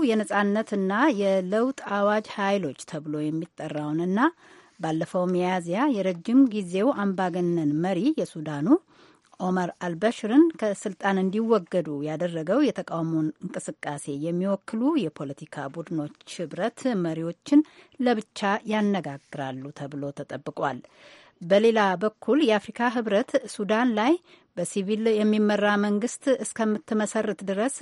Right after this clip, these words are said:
ያቺን ሀገር ከማናቸውም የህብረቱ እንቅስቃሴዎች አግደናታል ሲል አስታውቋል። የአፍሪካ ህብረት የሰላምና የጸጥታ ምክር ቤት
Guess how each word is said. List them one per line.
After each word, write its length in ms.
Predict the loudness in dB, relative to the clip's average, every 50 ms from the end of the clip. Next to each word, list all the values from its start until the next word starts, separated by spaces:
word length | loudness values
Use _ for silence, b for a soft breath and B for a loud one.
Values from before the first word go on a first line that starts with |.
| 0 2
ያቺን 460 | 2 0 -2 -4 -6 -6 -4 -2 0
ሀገር 320 | 0 -2 -2 -2 0 0 0 0
ከማናቸውም 840 | 0 0 0 0 2 0 0 0 -2 -4 -6 -6 -2 4 4 6 4
የህብረቱ 420 | 4 0 -2 0 0 -2 -2 -2 -2
እንቅስቃሴዎች 920 | -2 -2 -4 -6 -10 -10 -8 -6 -4 -4 -4 -2 -2 -2 -2 -2 -4 -2 -4 -2 0 0
አግደናታል 800 | -2 -2 -2 -4 -2 -2 0 0 0 -2 -2 -6 -8 -12 -12 -12 -10
ሲል 200 | -8 -4 -2 -2
አስታውቋል። 680 | -2 -2 -6 -8 -8 -8 -8 -6 -6 -6 -6 -6 -8 -12 B B B B B B B B B B B
የአፍሪካ 320 | -10 -10 -8 -8 -6 -2 0 2
ህብረት 300 | 2 2 0 -2 -2 -2
የሰላምና 600 | -4 -4 -4 -4 -2 -2 -2 -2 -2 -2 0 0
የጸጥታ 460 | -2 -2 -4 -6 -12 -12 -14 -10 -8 -6 -4
ምክር 280 | -4 -4 -4 -6 -10 -12 -8
ቤት 220 | -6 -6 -4 -4